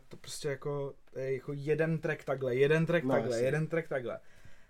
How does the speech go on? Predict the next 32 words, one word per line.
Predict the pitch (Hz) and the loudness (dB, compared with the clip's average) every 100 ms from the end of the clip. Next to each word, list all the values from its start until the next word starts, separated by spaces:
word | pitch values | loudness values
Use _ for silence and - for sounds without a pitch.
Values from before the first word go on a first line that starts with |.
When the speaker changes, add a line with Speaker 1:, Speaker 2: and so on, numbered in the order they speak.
| - | -4
Speaker 1:
A | 135 | -4
poslal | - 139 175 | -2 2 4
jsem | 185 | 4
mu | 170 | 2
na | 165 | 2
to, | 151 | 0
to | 147 156 | 0 -2
na | |
ten | 143 160 | 0 0
master | 135 113 - 147 | 0 -4 -6 -4
a | 123 | -4
říkal | 127 135 | -4 -8
jsem | 131 | -8
prostě, | 131 - 135 | -10 -6 -2
"Hele, | 143 135 | 0 -2
jako, | 135 - - - - - | -6 -10 -12 -20 -20 -20
co, | - - 165 160 - | -8 4 6 6 0
co | - 165 | -8 -6
s | - | 0
tím | 175 | 0
půjde?" | 143 131 113 | 2 0 0
Tak | 123 | -4
prostě | - 131 - 127 - | -10 -12 -8 -10 -10
s | - | -12
tím | 147 | -10
půjde. | 131 - | -8 -10
A | - | -10
poslal | 110 139 | -6 -4
to | 139 | -4
zpátky | 151 - 117 110 - - | -6 -4 -4 -4 -12 -10
a | |
najednou | 120 117 123 139 139 139 143 | -6 -4 -2 0 2 0 -2